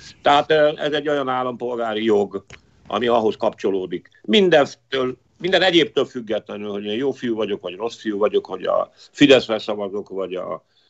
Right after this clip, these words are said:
a Hazafias Népfrontra szavazok, vagy bárkire. Egyébként én abban sem vagyok olyan halálbiztos, hogy az úgy van,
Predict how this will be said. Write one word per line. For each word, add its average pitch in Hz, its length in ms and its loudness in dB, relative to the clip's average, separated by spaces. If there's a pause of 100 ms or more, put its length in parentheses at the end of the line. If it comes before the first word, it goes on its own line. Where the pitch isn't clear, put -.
(200)
a 151 380 0
Hazafias 123 540 0
Népfrontra 110 540 -10
szavazok, 104 440 -6 (200)
vagy 113 160 -2
bárkire. 131 440 0
Egyébként 147 420 -4
én 156 200 -2 (400)
abban 240 280 -2
sem 110 180 -6
vagyok 113 240 -8
olyan 113 160 -6
halálbiztos, 107 1080 -8
hogy 110 140 -8
az 113 120 -4
úgy 139 260 -4
van, 113 420 2